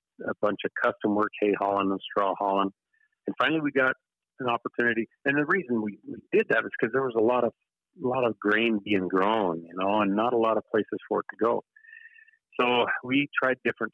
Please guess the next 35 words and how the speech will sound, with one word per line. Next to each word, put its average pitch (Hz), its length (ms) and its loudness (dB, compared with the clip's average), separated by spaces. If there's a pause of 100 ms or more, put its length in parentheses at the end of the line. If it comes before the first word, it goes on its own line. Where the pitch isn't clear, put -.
things. 104 360 -2
And 98 120 -10
finally, 123 240 -4
we, 120 300 -2 (140)
we 107 200 -2 (440)
settled 113 200 0
on 110 140 2
about 107 280 0
eighty 104 320 2
acres, 107 380 -2 (200)
um, 92 260 -2 (680)
rented 107 320 -2 (140)
some 107 180 0
from 101 180 -2
somebody 101 380 2
else 104 180 2 (100)
and 92 140 -8
put 107 180 2
in 104 120 4
eighty 104 240 4
acres - 340 -2
of, 98 80 -2 (220)
of 104 180 -6
barley, 104 420 2 (420)
which 117 160 0
is 107 100 2
really 127 260 2
what 113 180 -2
we 107 80 -2 (100)
came 110 160 2
up 143 160 0
here 110 200 -2
for, 92 260 -8 (760)
and, 110 380 0
uh, 104 180 0